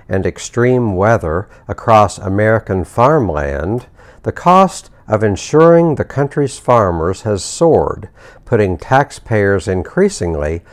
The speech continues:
on the hook for the growing tab."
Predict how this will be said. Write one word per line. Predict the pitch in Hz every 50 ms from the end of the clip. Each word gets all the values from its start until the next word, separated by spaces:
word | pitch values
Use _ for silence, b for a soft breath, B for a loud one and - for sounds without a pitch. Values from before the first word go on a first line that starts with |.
| b b b -
on | 98 95 95 98
the | 87 90 80
hook | - - 170 156 98 82 - - b b b b _
for | - - 113 117
the | 113 120
growing | 98 - 98 92 90 90 85 85 92 95
tab." | 90 - - 143 143 131 95 80 - - - -